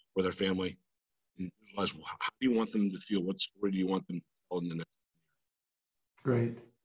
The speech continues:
Speaker 2: And, and, and really, that's what we're focused on. You have five senses for a reason. Use them. The more senses you get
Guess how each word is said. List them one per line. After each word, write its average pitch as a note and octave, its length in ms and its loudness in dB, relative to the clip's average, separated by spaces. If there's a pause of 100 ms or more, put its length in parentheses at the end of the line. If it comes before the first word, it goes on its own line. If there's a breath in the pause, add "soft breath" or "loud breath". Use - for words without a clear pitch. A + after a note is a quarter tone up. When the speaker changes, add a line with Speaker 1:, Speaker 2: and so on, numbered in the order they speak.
(380)
Speaker 2:
And, - 140 -4
and, D3 600 2
and D3+ 300 6
really, F3+ 280 12
that's D#3+ 400 6
what - 140 -8
we're C#3 220 -4
focused D#3 300 2
on. D3 180 2
You F#3 100 6
have G#3+ 380 4
five E3 280 2
senses D#3+ 680 2
for C#3 260 2
a C3+ 40 6
reason. C#3 580 0 (460)
Use C#3+ 320 6
them. A#2+ 220 6
The C3+ 100 6
more D#3+ 440 8
senses G3+ 760 4
you E3+ 400 4
get E3 340 4